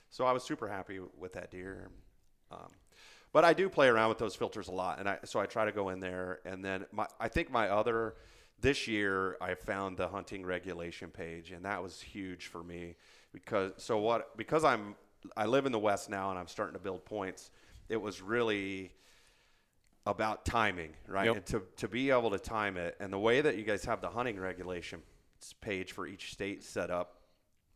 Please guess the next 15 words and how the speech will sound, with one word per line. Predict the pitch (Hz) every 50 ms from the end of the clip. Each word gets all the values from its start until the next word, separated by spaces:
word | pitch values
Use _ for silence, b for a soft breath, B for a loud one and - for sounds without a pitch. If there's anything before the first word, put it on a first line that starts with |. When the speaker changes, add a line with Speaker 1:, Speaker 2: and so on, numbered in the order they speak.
| _ _ - -
Speaker 1:
I | - 117
was | 123 123 123
able | 131 127 123 120
to | 120
go | 110 117 104 104
in | 104 104
there | 104 101 98 98
and | 95 90
pull | - 117 110 101
out | 95 95 95 -
all | - 101 98 92
of | 95 92 92
the | 95 90
important | 87 85 - - 107 90 92 90 80
dates, | 90 87 101 117 - - - -